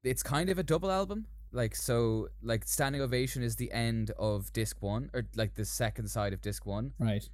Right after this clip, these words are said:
Speaker 1: And, like, even on the actual, like, it's clear, I think I always felt like even listening to it, it's like, it's clearly meant to be, like, two halves of an album,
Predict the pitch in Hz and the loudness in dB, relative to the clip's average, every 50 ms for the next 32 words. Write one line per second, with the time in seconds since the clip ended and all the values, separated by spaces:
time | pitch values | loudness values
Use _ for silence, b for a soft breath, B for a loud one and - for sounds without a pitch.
0 | - - - 120 117 113 110 110 - 120 139 123 135 135 123 113 120 120 120 117 | -8 -2 0 2 2 4 2 0 0 0 -2 0 0 0 0 0 0 0 2 2
1 | 113 110 107 - - 123 113 113 110 107 110 117 - - - 143 147 - - 127 | 0 0 0 -2 -2 -2 0 0 0 -2 -2 -4 -6 -4 -2 0 0 0 0 0
2 | 117 - 135 139 127 - - - 117 117 120 131 127 - - 139 123 - 117 113 | 0 0 -2 -4 -4 -6 -2 0 0 2 2 0 -2 -2 -2 -2 -2 0 0 -2
3 | 110 - b b b b b b 151 135 131 127 131 120 - 147 127 120 - 117 | -2 -4 b b b b b b -2 0 0 0 0 0 0 0 -2 0 0 0
4 | 107 104 95 - - 98 - - 110 104 101 - - - - - - - - 123 | 2 2 0 -2 -4 -6 -4 -2 0 -2 -2 -4 -8 -10 -8 -8 -6 -2 0 2
5 | 120 123 123 120 117 117 113 - - - 113 - 113 110 110 107 98 98 98 - | 2 2 2 2 2 0 -2 -2 -4 -6 -2 0 0 2 2 2 2 0 -2 -4
6 | - - 120 117 110 104 101 - 107 - 107 110 - - - 107 98 104 101 95 | -4 0 2 2 4 2 2 0 0 -2 -2 -2 -2 -2 -4 -2 -2 -2 -2 0
7 | 98 107 117 127 135 147 | 0 0 0 -2 -4 -6